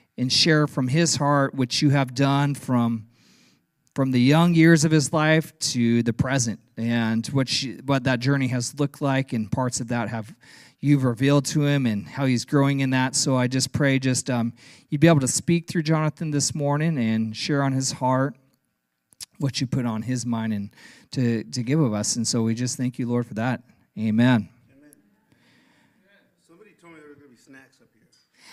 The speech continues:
Speaker 1: I know. I think we should do actually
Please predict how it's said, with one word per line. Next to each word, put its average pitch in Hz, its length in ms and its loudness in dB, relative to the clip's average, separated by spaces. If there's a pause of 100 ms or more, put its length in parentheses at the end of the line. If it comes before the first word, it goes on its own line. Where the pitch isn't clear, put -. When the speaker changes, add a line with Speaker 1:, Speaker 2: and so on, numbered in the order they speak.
(140)
Speaker 1:
I 165 120 2
know. 190 220 2 (100)
I 165 60 2
think 208 260 4
we 185 120 2
should 202 320 2
do 151 680 4
actually 143 800 0